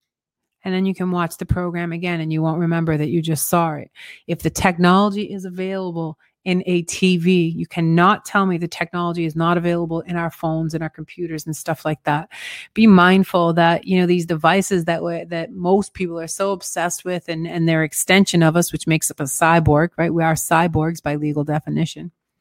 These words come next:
Just be mindful of that. But if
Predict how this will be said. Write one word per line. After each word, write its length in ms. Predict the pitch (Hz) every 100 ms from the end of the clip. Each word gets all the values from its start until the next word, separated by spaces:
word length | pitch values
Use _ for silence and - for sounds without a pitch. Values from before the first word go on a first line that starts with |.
| _ _ _ _
Just 200 | 156 -
be 100 | 151
mindful 460 | 156 156 165 - 151
of 140 | 151
that. 300 | 165 165 175 _ _ - - _
But 380 | 185 175 170 - _ _ -
if 720 | 175 165 165 156 - -